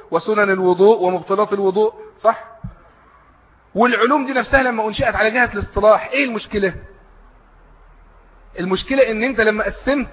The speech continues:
وضحت الصورة إن في نوع من التوحيد اسمه الربوبية أتى به المشركون فلم يدخلهم في الإسلام،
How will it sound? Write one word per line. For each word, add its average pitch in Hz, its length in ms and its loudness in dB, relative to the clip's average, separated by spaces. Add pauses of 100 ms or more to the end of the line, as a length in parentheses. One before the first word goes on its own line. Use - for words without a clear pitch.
وضحت 170 480 0
الصورة 190 460 -6 (960)
إن 156 120 -10
في 220 140 -6
نوع 220 120 0
من 202 80 -2
التوحيد 196 280 -4
اسمه 202 220 -4
الربوبية 196 520 0 (560)
أتى 196 240 4
به 202 220 -4
المشركون 185 560 -6
فلم 190 260 -2
يدخلهم 190 340 -2
في 180 80 -6
الإسلام، 208 480 0